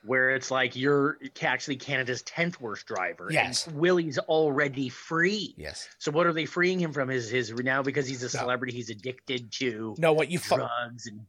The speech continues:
Speaker 1: dope
Speaker 2: Yeah.
Speaker 1: and
Speaker 2: Yeah, he pu-, yeah, he, he's, he's do-, so they, they shoot him in the head. He's like, "You're finally free,
Speaker 1: They're
Speaker 2: Willie."
Speaker 1: free. <laughs> Yes.
Speaker 2: <laughs> No, uh, I, I picture he jumps over the fence and then that's the end of that movie, or he jumps over the wall or whatever.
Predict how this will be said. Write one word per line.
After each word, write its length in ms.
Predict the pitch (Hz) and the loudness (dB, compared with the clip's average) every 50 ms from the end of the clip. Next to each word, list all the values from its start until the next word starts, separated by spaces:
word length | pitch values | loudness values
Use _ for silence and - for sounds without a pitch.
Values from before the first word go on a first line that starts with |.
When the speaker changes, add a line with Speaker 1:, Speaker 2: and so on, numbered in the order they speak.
| _ - | _ 0
Speaker 1:
dope 540 | 135 127 120 120 123 127 127 127 123 127 127 | 2 2 4 4 4 2 2 0 -2 -2 -4
Speaker 2:
Yeah. 140 | 110 104 98 | -6 -6 -6
Speaker 1:
and 400 | 92 87 - - - - 196 196 | -10 -14 -18 -18 -10 0 4 4
Speaker 2:
Yeah, 100 | 190 170 | 4 6
he 160 | 160 185 165 | 4 0 -2
pu-, 140 | - - 202 | -2 -4 0
yeah, 140 | 160 160 | 4 4
he, 240 | 156 151 151 160 147 | 4 4 4 2 0
he's, 320 | 147 135 185 175 151 156 - | 0 0 0 0 0 -4 -6
he's 380 | - 151 - 180 180 160 131 | -8 -2 0 2 2 2 2
do-, 280 | 139 - 170 180 208 175 | 2 2 4 4 4 4
so 200 | - - 202 175 | 6 6 8 8
they, 180 | 165 180 170 165 | 8 6 6 4
they 220 | 170 160 170 170 | 2 0 0 0
shoot 260 | 160 - - 190 180 | 2 2 2 2 2
him 100 | 165 156 156 | 2 0 0
in 80 | 147 | 0
the 80 | 147 143 | 0 2
head. 140 | 135 156 135 | 2 2 2
He's 140 | 135 127 127 | 0 -4 -8
like, 160 | 120 - - | -8 -8 -10
"You're 80 | 120 | -12
finally 400 | - - 120 104 107 104 107 107 | -10 -6 -6 -6 -6 -6 -6 -8
free, 240 | - - - 123 120 | -8 -6 -4 -2 -2
Speaker 1:
They're 100 | 110 95 | -2 -4
Speaker 2:
Willie." 240 | 95 98 98 104 104 | -8 -10 -10 -10 -12
Speaker 1:
free. 40 | - - - - - - - - 190 185 - | -14 -18 -20 -20 -20 -8 -4 -2 -2 -2 2
<laughs> 240 | - 294 - - - | 2 2 2 2 0
Yes. 320 | - 196 - - - 151 - - | -2 -2 -2 -4 -8 -8 -4 -4
Speaker 2:
<laughs> 60 | 139 - - - 185 - - - 143 - - _ | -4 -4 -2 -4 -6 -4 -4 -4 -6 -6 -2 _
No, 200 | - 160 160 175 | 4 6 6 4
uh, 40 | - - 170 170 156 151 147 - 104 170 | 4 4 6 6 8 6 6 6 4 6
I, 140 | 165 165 - - 180 190 | 4 4 6 6 4 4
I 20 | |
picture 400 | 185 185 196 190 - - 180 165 - - | 4 4 0 0 2 0 0 0 0 -4
he 140 | - - 190 175 | -4 -2 0 2
jumps 320 | 147 160 190 185 180 - | 4 4 4 4 4 2
over 140 | 202 175 185 | 2 2 2
the 100 | 165 170 | 2 0
fence 440 | - - 175 156 156 165 190 - - | 0 2 4 4 4 6 4 4 4
and 220 | - 170 165 156 | 4 4 4 4
then 100 | 151 151 | 2 2
that's 220 | 151 156 156 151 - | 4 2 2 2 2
the 120 | - 160 147 | 0 0 0
end 120 | 151 151 | 0 0
of 60 | 147 | 2
that 180 | 143 147 147 143 | 2 2 2 2
movie, 300 | 151 156 151 151 165 165 | 0 0 2 2 4 4
or 80 | 151 | 4
he 80 | 147 143 | 2 2
jumps 220 | 127 151 135 - - | 0 -2 -2 0 0
over 100 | 151 139 | 0 -2
the 80 | 139 135 | -4 -4
wall 260 | 123 131 127 135 139 | -4 -4 -2 -2 -2
or 40 | 143 143 | 0 0
whatever. 380 | 151 147 143 143 143 165 170 | 0 0 2 2 2 2 2